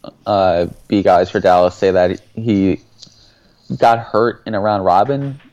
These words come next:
and that's why the remainder of the playoffs, he's really not been the same old Tyler Seguin, um, which is why I think, and obviously I'm, I'm not a better hockey mind than Rick Bowness here, but if you're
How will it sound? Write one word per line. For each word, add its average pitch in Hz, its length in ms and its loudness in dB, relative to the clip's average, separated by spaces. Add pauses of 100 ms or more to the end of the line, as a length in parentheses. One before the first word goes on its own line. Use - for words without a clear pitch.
(140)
and 107 140 -4
that's 101 200 -2
why 98 600 2 (440)
the 101 280 0
remainder 107 420 0
of 95 100 0
the - 60 -20
playoffs, 101 680 0
he's 98 220 -2
really 98 280 2
not 95 240 -2
been 92 340 -2 (280)
the 95 100 -2
same 101 240 0
old 92 180 2
Tyler 92 300 2
Seguin, 101 420 -2 (640)
um, 98 640 -2 (420)
which 120 200 -2
is 135 100 -2
why 147 120 4
I 139 40 4
think, 123 400 -2 (1600)
and 127 160 2
obviously 120 460 0
I'm, 107 140 -8 (200)
I'm 110 120 -4
not 104 280 -2 (560)
a 127 80 0
better 110 380 -2
hockey 120 340 -6
mind 95 200 -4
than 104 60 -4
Rick 104 120 -2
Bowness 107 320 -2
here, 87 240 0
but 92 340 -2
if 110 160 -2
you're 131 380 2